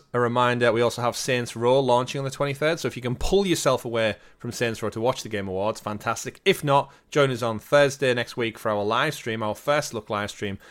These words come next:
of the brand new Saints Row reboot. Of course, one of,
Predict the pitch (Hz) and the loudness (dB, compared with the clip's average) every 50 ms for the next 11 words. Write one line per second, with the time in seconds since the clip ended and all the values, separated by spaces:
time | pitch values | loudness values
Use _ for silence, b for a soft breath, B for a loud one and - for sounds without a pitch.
0 | B B B 127 143 127 113 113 101 - 110 104 101 95 95 98 - - 98 95 | B B B 4 4 4 4 -6 -4 -2 -4 -4 -4 -6 -8 -10 -8 -8 -8 -8
1 | 92 - - 95 95 98 104 104 98 107 110 95 - - - 104 98 - - _ | -8 -8 -8 -6 -4 -2 -2 -2 -2 -4 -6 -6 -6 -6 -6 -6 -6 -6 -10 _
2 | _ _ - 110 110 110 110 101 98 - | _ _ -4 -4 -2 -2 -4 -6 -6 -12